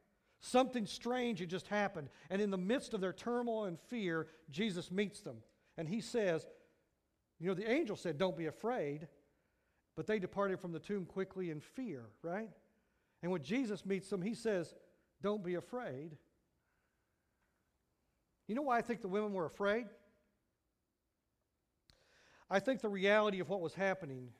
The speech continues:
had kind of struck them. Certainly they saw the strange thing, but I think they were afraid also because if Jesus was truly ro-, living from the dead, he rose from the dead, and if he was truly ready to take possession of this earth as the reigning king and Messiah,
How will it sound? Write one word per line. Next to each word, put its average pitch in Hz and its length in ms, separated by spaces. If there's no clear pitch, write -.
had 139 140
kind 160 220
of 127 60
struck 156 260
them. 123 100
Certainly 196 320
they 151 100
saw 156 400
the 135 80
strange 156 440
thing, 190 280
but 143 80
I 226 100
think 226 180
they 185 120
were 147 140
afraid 139 520
also 165 480
because 165 420
if 143 180
Jesus 220 480
was 175 160
truly 240 460
ro-, 196 320
living 185 340
from 165 160
the 147 120
dead, 131 280
he 139 100
rose 185 280
from 180 140
the 165 60
dead, 131 340
and 196 120
if 190 140
he 226 100
was 196 140
truly 269 420
ready 202 380
to 156 100
take 185 320
possession 175 580
of 151 100
this 165 260
earth 139 340
as 156 160
the 147 100
reigning 175 420
king 180 280
and 139 80
Messiah, 139 580